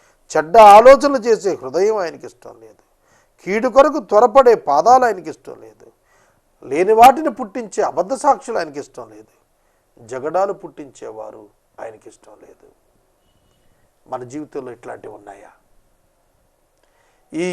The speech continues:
ఏడిట్లో ఏది నీ జీవితంలో ఉన్నట్లుగా నీకు వాక్యం జ్ఞాపకం చేసినా, ఇది అనుకూల సమయం. వెంటనే ప్రభువుని క్షమాపణ కోరు. ప్రభువు తన అద్భుతమైన ప్రేమతో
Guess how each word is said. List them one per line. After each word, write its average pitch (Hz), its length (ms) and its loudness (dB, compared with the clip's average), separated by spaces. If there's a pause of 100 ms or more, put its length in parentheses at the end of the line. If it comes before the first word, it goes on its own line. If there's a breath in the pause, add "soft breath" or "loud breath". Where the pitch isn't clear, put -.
(200)
ఏడిట్లో 226 460 0 (260)
ఏది 214 200 -2
నీ 185 140 -14 (120)
జీవితంలో 165 400 -16
ఉన్నట్లుగా 131 680 -16
నీకు 113 360 -20
వాక్యం 123 440 -14
జ్ఞాపకం 120 480 -18
చేసినా, 110 360 -20 (560)
ఇది 127 160 -14
అనుకూల 135 400 -12
సమయం. 110 480 -20 (760)
వెంటనే 151 520 -16 (100)
ప్రభువుని 120 360 -18
క్షమాపణ - 520 -20 (140)
కోరు. - 220 -20 (1120)
ప్రభువు 214 400 0 (240)
తన 139 220 -8
అద్భుతమైన 143 600 -14 (960)
ప్రేమతో 151 500 -8